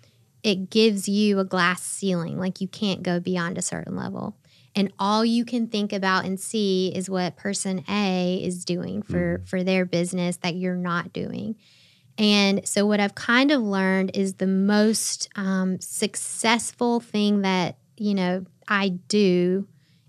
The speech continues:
Speaker 1: is I keep my blinders on. I'm
Speaker 2: Mm.
Speaker 1: always aware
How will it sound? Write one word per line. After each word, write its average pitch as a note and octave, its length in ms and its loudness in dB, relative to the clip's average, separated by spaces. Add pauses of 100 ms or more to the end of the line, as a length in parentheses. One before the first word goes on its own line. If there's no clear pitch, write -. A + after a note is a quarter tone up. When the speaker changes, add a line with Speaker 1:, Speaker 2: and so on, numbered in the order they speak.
Speaker 1:
is F#3+ 600 4
I G3+ 160 4
keep G#3 300 -2
my G3 160 0
blinders F3 720 -2
on. F3+ 500 -6
I'm G3+ 120 2
Speaker 2:
Mm. G#3 120 4
Speaker 1:
always C4+ 300 4
aware G#3+ 800 2